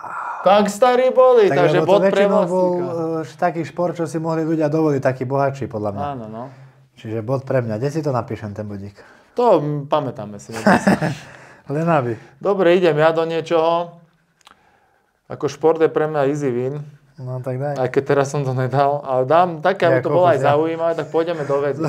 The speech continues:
Speaker 2: <laughs> To keby kamera príde a mašne s týmto, že čo nejde. Som to rozmazal nejako. Som taký
Speaker 1: Počkaj, ja si to
Speaker 2: retard.
Speaker 1: prečítam.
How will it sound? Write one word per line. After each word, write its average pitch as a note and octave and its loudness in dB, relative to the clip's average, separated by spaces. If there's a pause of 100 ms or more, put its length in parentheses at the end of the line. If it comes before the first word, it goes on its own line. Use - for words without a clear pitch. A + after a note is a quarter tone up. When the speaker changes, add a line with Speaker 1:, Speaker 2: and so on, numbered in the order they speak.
Speaker 2:
<laughs> D3+ -8
To E3 -2
keby D3+ -4
kamera D#3 2
príde D3+ 0
a D#3 2
mašne D#3 0
s C3+ -2
týmto, E3 -2
že D3+ 0
čo D3+ -2
nejde. D#3 0 (500)
Som D#3 0
to D#3+ 2
rozmazal E3 2
nejako. D3 -2 (560)
Som - -16
taký A#2 -10
Speaker 1:
Počkaj, C3 -8
ja B2+ 2
si B2 -2
to B2+ -4
Speaker 2:
retard. A#2 -4
Speaker 1:
prečítam. B2 -4